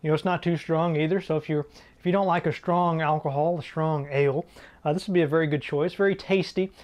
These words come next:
and not nearly as thick and chocolatey as a Guinness. Uh, so even if you,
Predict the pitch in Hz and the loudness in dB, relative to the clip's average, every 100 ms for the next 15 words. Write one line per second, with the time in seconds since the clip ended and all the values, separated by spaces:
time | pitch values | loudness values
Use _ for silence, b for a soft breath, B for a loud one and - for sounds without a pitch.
0 | B 160 190 196 226 254 226 185 160 - | B -2 0 2 2 2 4 4 2 0
1 | - 233 - - - 160 - 226 220 175 | 0 0 0 -8 -6 -6 0 0 2 2
2 | 156 156 135 135 190 156 - - B B | 2 2 0 0 0 0 -4 -16 B B
3 | B - 160 143 170 190 175 165 160 147 | B -4 -2 2 4 4 2 2 2 2
4 | 139 | 2